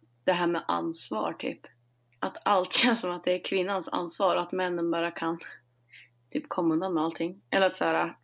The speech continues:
mm, ja, men typ att kvinnor har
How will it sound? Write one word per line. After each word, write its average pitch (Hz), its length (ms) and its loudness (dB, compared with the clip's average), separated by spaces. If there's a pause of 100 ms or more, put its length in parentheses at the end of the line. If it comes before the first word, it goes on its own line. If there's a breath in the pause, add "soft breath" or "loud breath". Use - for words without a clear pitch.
(460)
mm, - 480 -10 (160)
ja, 214 120 4
men 208 120 4
typ 185 220 2
att 190 120 2
kvinnor 196 220 0
har 185 340 2